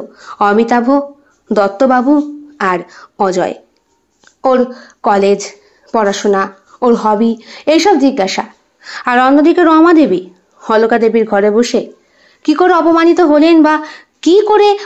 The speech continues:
ওনার মুখ থেকে এমন বাজে কথা বেরোলো, সেই সব কথার জবানবন্দি করছিলেন। আর ওই মুহূর্তে ছাদে সুজয় আর তনয়া একে অপরকে চুম্বন করার জন্য ব্যস্ত ছিল।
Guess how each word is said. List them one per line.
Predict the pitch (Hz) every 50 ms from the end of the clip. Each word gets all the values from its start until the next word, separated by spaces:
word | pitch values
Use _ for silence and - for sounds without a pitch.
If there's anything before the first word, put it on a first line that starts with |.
| - -
ওনার | 302 311 330 339 330
মুখ | 294 302 294 285
থেকে | 294 - 330 330
এমন | 320 302 302 330 294
বাজে | 262 247 240 - 285 277
কথা | 277 285 294 294
বেরোলো, | 233 254 254 269 277 269 240 190 - - - _ _ _ _ _
সেই | - - 349 359 370 381
সব | 359 - 392 392 392 -
কথার | 226 202 202 254 311 415 - - - - - 233
জবানবন্দি | 208 269 247 233 220 202 190 180 180 180 175 180
করছিলেন। | 165 180 185 185 - 240 208 214 - - - _ _ _ _ _ _ _ _ _ _ _ _ _ - -
আর | 196 180 175 - -
ওই | 220 226 247 277
মুহূর্তে | 285 277 277 262 294 302 302 - 277 262
ছাদে | - - - 202 190 233 214 - - - _ _ _ _ _ _ _ _
সুজয় | - - 269 262 262 294 285 285 277 -
আর | 214 202 202 -
তনয়া | 214 202 208 220 214 196 185 90 - - _ _ _ _ _ _ - - - - -
একে | 254 262 285 285 - 370
অপরকে | 370 339 339 339 349 330 330 349 349
চুম্বন | 349 - - 339 359 381 381 381 381 339 311
করার | 320 240 226 214 196
জন্য | - 202 185 180 180 175
ব্যস্ত | 165 170 170 170 - -
ছিল। | 180 - - 196 - 117